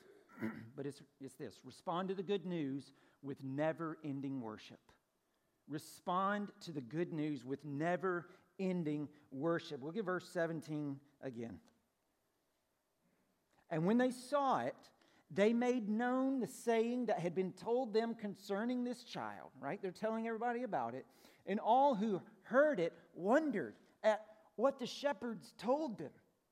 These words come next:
Like, they're amazed by this message. But Mary treasured up all these things, pondering them in her heart.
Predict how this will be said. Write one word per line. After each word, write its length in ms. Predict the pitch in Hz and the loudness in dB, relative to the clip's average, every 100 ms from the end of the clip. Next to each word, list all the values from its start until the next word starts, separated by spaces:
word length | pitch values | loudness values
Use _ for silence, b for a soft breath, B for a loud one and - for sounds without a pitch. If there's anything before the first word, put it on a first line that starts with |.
| _ | _
Like, 120 | 170 | -6
they're 140 | 147 220 | 2 4
amazed 560 | 220 240 269 285 247 | 4 2 0 -2 -4
by 200 | 180 170 | 0 0
this 260 | 175 202 - B B | 2 0 -2 B B
message. 760 | 196 262 254 220 143 117 - - _ _ _ _ _ _ _ _ b b b b - 131 | -2 0 0 -4 -8 -8 -20 -20 _ _ _ _ _ _ _ _ b b b b -12 -6
But 160 | 185 | -4
Mary 480 | 196 226 285 233 180 | 0 2 2 2 0
treasured 480 | 180 - 208 214 214 | -4 -4 -2 0 0
up 160 | 214 208 | 0 0
all 420 | 165 190 226 247 254 | 0 2 4 2 0
these 240 | 277 269 | -6 -8
things, 560 | - 202 175 160 170 - - - | -8 -6 -4 -6 -8 -12 -20 -14
pondering 680 | 220 254 269 196 160 143 131 | -10 -6 -6 -4 -4 -2 -2
them 360 | 127 131 135 139 | -2 -2 -6 -8
in 320 | 160 202 226 220 B B _ - | -6 -4 -6 -8 B B _ -6
her 140 | 240 | -4
heart. 540 | 185 127 117 - - | -2 -4 -4 -10 -20